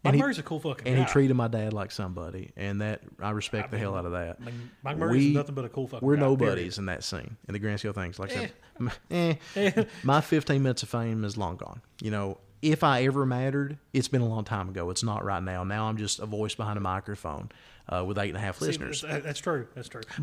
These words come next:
Speaker 1: But
Speaker 2: that
Speaker 1: I,
Speaker 2: being said,
Speaker 1: I always feel like I matter, period.
Speaker 2: you know,
Speaker 1: Maybe
Speaker 2: as
Speaker 1: that's
Speaker 2: a
Speaker 1: my
Speaker 2: sh-,
Speaker 1: ego, though.
Speaker 2: as a show promoter, former show promoter, I know one of the hardest things to do is to take the time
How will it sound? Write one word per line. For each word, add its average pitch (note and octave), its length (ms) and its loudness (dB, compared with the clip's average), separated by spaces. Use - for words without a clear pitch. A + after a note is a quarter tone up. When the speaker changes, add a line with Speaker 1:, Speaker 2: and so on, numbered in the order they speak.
Speaker 1:
But C3 60 4
Speaker 2:
that C3+ 100 6
Speaker 1:
I, C3 80 10
Speaker 2:
being C3 120 6
said, - 140 6
Speaker 1:
I D3 40 8
always E3+ 360 6
feel G#3 160 2
like D3+ 220 0
I D#3 100 0
matter, G#2 380 -6
period. C3+ 260 -2
Speaker 2:
you C#3+ 60 6
know, B2 320 4
Speaker 1:
Maybe C3+ 120 4
Speaker 2:
as D3 100 6
Speaker 1:
that's D#3 80 6
Speaker 2:
a D3+ 40 10
Speaker 1:
my D#3 80 6
Speaker 2:
sh-, C#3 80 0
Speaker 1:
ego, A#2+ 140 0
though. A2 80 -8
Speaker 2:
as C#3 240 4
a B2+ 180 6
show A#2+ 300 2
promoter, G#2+ 460 0
former A2 300 -2
show G#2 220 -2
promoter, G2+ 220 -2
I G2+ 80 0
know A2 120 0
one G#2+ 120 0
of G2 60 -2
the F#2+ 100 -2
hardest G#2+ 400 -2
things G#2 260 -4
to G2+ 120 -8
do G2+ 240 -2
is G2 80 -4
to G#2+ 100 -12
take G2 280 -6
the - 80 -10
time F#2 440 -6